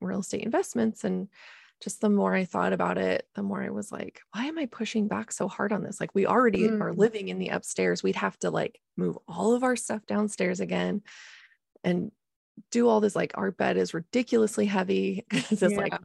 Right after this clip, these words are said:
Speaker 1: one of those jelly mattresses that's just, like,
Speaker 2: <laughs>
Speaker 1: impossible to move. <laughs>
Speaker 2: Uh-huh.
Speaker 1: Um, I was like, "I don't wanna move that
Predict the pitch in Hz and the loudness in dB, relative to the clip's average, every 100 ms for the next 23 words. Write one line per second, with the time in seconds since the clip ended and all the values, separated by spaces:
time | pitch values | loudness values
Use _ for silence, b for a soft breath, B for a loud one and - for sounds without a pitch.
0 | - 196 185 185 180 165 - 180 190 180 | -6 -6 -2 -2 -2 -6 -2 0 2 2
1 | 180 175 175 175 - 196 196 185 175 - | 0 -2 -2 -4 -2 -2 -2 -2 -4 -6
2 | - - - - 180 - 269 - 226 196 | -8 -8 -6 -4 -2 2 0 4 4 6
3 | 233 220 180 185 196 - 226 208 226 214 | 4 4 4 4 4 6 8 8 8 6
4 | 226 208 - - 214 208 208 208 196 - | 6 0 -8 -8 0 2 6 4 2 -10
5 | _ B B B 226 208 190 190 220 190 | _ B B B 0 4 2 2 -6 -4
6 | 185 190 - | -2 -2 -4